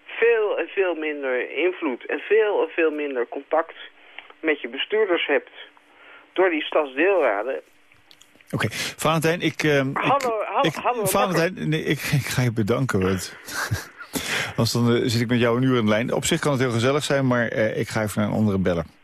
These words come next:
Speaker 2: als je het niet erg vindt. Dankjewel.
Speaker 1: Maar, maar, maar snap, snap,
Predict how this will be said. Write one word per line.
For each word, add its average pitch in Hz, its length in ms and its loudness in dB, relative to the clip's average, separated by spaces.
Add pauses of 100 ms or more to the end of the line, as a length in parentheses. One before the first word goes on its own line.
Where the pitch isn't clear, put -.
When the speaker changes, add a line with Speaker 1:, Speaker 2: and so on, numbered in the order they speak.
(400)
Speaker 2:
als 101 120 -2
je 87 60 -2
het 87 60 -4
niet 95 120 2
erg 82 200 0
vindt. - 320 -12
Dankjewel. 156 380 2
Speaker 1:
Maar, 220 120 -2
maar, 220 200 -4
maar 254 140 -2
snap, - 140 -16 (260)
snap, 240 200 -2